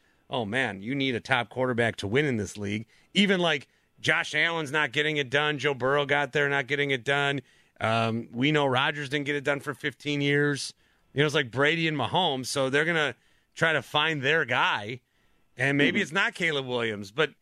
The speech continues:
Speaker 1: <sighs> 'cause you could build a really nice team around Fields, who I still think is going to go somewhere else and succeed. I just, he might have been broken by Chicago. So, I don't know. There, there's, there's more universes than not that the Bears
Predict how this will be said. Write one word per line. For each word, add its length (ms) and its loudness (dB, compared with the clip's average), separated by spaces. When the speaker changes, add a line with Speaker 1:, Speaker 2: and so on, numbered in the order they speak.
Speaker 1:
<sighs> 680 -12
'cause 160 -2
you 80 6
could 120 2
build 180 2
a 60 2
really 280 2
nice 220 -2
team 220 -2
around 280 0
Fields, 440 -2
who 100 4
I 60 4
still 300 0
think 300 -2
is 200 0
going 320 2
to 60 -2
go 220 2
somewhere 320 0
else 180 0
and 120 -6
succeed. 680 0
I 60 -18
just, 320 -4
he 240 4
might 200 2
have 100 -4
been 160 0
broken 380 2
by 160 0
Chicago. 520 -2
So, 340 0
I 120 6
don't 180 2
know. 160 2
There, 260 2
there's, 580 0
there's 380 2
more 300 4
universes 720 0
than 180 2
not 240 2
that 120 -12
the 60 -6
Bears 540 0